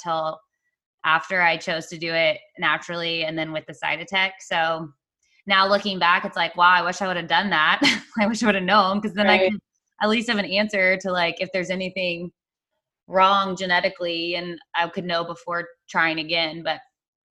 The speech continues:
Speaker 2: Right.
Speaker 1: whatever. Um,
Speaker 2: Well, will they just, like, test your blood now?
Speaker 1: Yeah, I, t-, I last week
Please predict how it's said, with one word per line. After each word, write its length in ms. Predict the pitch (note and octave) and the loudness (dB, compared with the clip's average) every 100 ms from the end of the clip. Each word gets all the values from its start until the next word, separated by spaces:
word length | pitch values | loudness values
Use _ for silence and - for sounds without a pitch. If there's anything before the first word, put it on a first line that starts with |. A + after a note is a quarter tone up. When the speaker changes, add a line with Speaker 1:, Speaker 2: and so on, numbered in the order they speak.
| _ - | _ -10
Speaker 2:
Right. 380 | G#3+ G#3 G3+ - _ | -6 -4 -4 -6 _
Speaker 1:
whatever. 440 | - E3 D#3 E3+ - _ _ _ _ - | -6 -4 -4 -6 -12 _ _ _ _ -8
Um, 680 | F#3+ F3+ E3+ D#3+ D#3+ E3+ - _ _ _ - | -2 0 2 0 -4 -12 -16 _ _ _ 0
Speaker 2:
Well, 380 | A#3 A3 - - A3+ | 4 6 4 -2 4
will 160 | A3+ | 6
they 180 | A3 G#3+ | 6 4
just, 240 | G#3+ G#3+ | 2 -2
like, 220 | G#3+ F#3 F#3 | 0 0 -2
test 440 | G3+ F#3 - - | -4 -6 -6 -4
your 140 | F#3+ | -2
blood 420 | F#3+ E3+ - G3 A3+ | -2 -2 -2 -2 -2
now? 380 | A#3 B3 B3+ B3 _ _ _ _ _ - | -2 -2 -4 -8 _ _ _ _ _ 0
Speaker 1:
Yeah, 160 | A3+ | 4
I, 80 | A3+ | 4
t-, 140 | G#3+ - | 2 2
I 460 | A3 A3+ A3+ G3 - - | 4 6 2 -2 -12 -2
last 280 | G#3 G3+ A3 | 2 2 0
week 200 | C4+ | -6